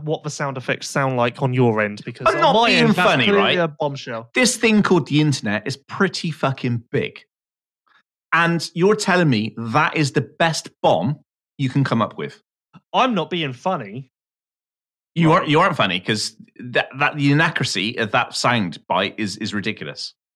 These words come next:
Speaker 1: I'm not being, I'm not being funny, right? But if you wanna go on ride in Spain, then you better call Planet Moto, because escaping everyday life and riding in Spain has never been better. And you can still experience that right now, right now. Especially coming up as things get a bit, get a bit better.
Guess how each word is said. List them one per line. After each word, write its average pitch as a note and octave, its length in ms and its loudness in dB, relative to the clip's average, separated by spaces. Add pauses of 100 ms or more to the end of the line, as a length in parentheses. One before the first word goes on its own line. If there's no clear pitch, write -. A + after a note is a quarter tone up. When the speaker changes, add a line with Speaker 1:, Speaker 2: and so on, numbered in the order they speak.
(280)
Speaker 1:
I'm F3 120 4
not A3 140 4
being, F#3+ 220 4
I'm A3+ 240 2
not C#3 120 2
being A#2 200 -4
funny, A#2+ 240 -8
right? C3+ 200 -2
But D#3 120 0
if D3 120 -2
you A3 140 4
wanna A3+ 160 4
go G3 260 6
on F#3 120 4
ride G3 240 4
in E3 100 2
Spain, D3 540 0
then D3 140 4
you G#3+ 180 4
better A3 180 4
call A#3 240 2
Planet F#3+ 260 4
Moto, F3+ 460 4
because D#3+ 300 2
escaping G#3 480 2
everyday G3 320 4
life G#3+ 280 2
and D#3 140 2
riding F#3+ 220 2
in F3 100 0
Spain F#3 300 0
has B2+ 100 0
never F3+ 260 4
been F3+ 200 0
better. D3 320 2 (600)
And C#3 120 -2
you E3 80 4
can D#3+ 140 0
still F#3+ 200 0
experience E3+ 480 -2
that D3+ 220 -2
right G#3+ 280 2
now, G#3 460 2
right D4 180 -2
now. A3+ 440 -2 (520)
Especially F#3+ 440 0
coming C3+ 260 -2
up G#3+ 240 0
as C3 140 -8
things D3 260 -6
get D3 220 -10
a D3 80 -10
bit, D#3 260 -12
get D#3+ 80 -4
a D3 60 -4
bit D#3 180 -2
better. F3+ 240 -2